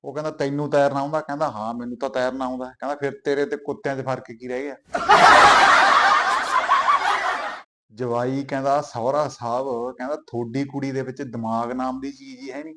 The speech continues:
ਉਹਦਾ ਸਹੁਰਾ ਬੋਲਦਾ, ਕਹਿੰਦਾ, "ਪੁੱਤ ਦੇਖ, ਜਦੋਂ ਤੂੰ ਹੱਥ ਮੰਗਣ ਆਇਆ ਸੀ ਨਾ ਇਹਦਾ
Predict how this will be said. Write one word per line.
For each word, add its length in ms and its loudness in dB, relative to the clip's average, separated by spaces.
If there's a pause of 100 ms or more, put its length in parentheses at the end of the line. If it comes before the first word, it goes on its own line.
ਉਹਦਾ 140 -10
ਸਹੁਰਾ 360 -6
ਬੋਲਦਾ, 280 -12 (300)
ਕਹਿੰਦਾ, 200 -6
"ਪੁੱਤ 260 -10
ਦੇਖ, 300 -4
ਜਦੋਂ 280 -6
ਤੂੰ 220 -6
ਹੱਥ 200 -10
ਮੰਗਣ 320 -6
ਆਇਆ 280 -4
ਸੀ 160 -10
ਨਾ 140 -6
ਇਹਦਾ 320 -8